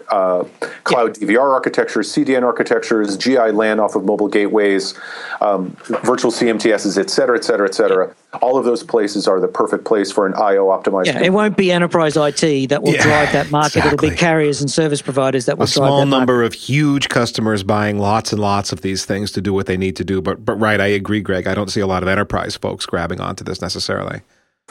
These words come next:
Speaker 2: Not a bad thing, but it'll dribble down to the enterprise over time once the technology proves out.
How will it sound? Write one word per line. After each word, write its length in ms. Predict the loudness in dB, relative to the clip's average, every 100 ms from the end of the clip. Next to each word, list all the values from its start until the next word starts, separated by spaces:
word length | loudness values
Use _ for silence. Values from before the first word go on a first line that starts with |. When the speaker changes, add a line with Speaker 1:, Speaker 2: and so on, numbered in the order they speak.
| -4
Speaker 2:
Not 120 | -2 0
a 40 |
bad 220 | 0 0
thing, 200 | 0 0
but 120 | 2
it'll 160 | 2 0
dribble 300 | 0 0 2
down 260 | 2 2 0
to 80 |
the 80 | 0
enterprise 400 | 0 0 0 0
over 160 | 0 -2
time 340 | -2 0 0
once 220 | -2 -4
the 100 | -6
technology 520 | -6 -4 -2 -4 -4 -4
proves 340 | -4 -4 -2
out. 300 | -2 -2